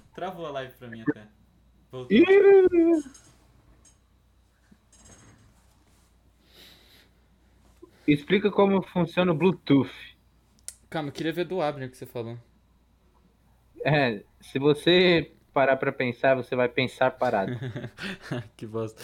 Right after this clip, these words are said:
Speaker 1: Achei que era uma série. É.
Speaker 2: Eu posso explicar o Bluetooth?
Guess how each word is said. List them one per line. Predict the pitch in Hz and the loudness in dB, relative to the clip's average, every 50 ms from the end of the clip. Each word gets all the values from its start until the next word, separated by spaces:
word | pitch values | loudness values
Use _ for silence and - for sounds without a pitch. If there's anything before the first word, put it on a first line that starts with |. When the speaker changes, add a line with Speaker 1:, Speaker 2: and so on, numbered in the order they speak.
| - 160 127 _ | -20 -20 -20 _
Speaker 1:
Achei | - - 117 | -20 -14 -10
que | - 131 | -8 -6
era | 123 123 | -6 -6
uma | 127 135 | -6 -8
série. | - - - 123 120 - _ - - - - - - - - - - - | -10 -8 -8 -8 -8 -10 _ -20 -20 -18 -16 -14 -14 -14 -14 -18 -12 -8
É. | 127 131 135 131 127 123 120 120 120 117 113 113 110 - _ _ _ _ _ _ | -6 -4 -2 -2 -2 -2 -4 -6 -8 -8 -10 -12 -14 -16 _ _ _ _ _ _
Speaker 2:
Eu | - 175 226 226 208 - - _ _ | 4 6 6 6 6 4 0 _ _
posso | - 170 175 | 2 2 2
explicar | - _ - 165 151 160 147 | 2 _ -4 -2 2 2 2
o | 139 | 2
Bluetooth? | 131 131 131 127 - 139 135 101 | 2 0 -2 -2 -2 -4 -4 -4